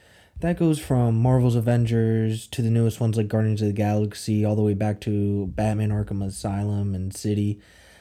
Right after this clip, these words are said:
It's, video game companies nowadays, all they wanna do is just cash grab for everything. Um, take Marvel's Avengers for, for example.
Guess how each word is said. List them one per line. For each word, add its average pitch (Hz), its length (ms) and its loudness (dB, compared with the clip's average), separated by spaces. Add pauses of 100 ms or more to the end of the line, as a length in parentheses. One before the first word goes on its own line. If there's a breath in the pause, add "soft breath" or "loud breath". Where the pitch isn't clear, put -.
(200 loud breath)
It's, - 300 -4 (2250 loud breath)
video 165 340 6
game 175 200 6
companies 139 460 2
nowadays, 117 500 2
all 113 120 -2
they 120 100 2
wanna 117 180 2
do 113 260 2
is 107 120 0
just 104 480 -6 (260)
cash 113 320 0
grab 104 320 -2
for - 140 -6
everything. 101 560 -6 (520 soft breath)
Um, 110 520 -2
take 123 180 0
Marvel's 127 340 4
Avengers 117 400 2
for, 113 220 0 (300)
for 113 160 0
example. 104 600 -4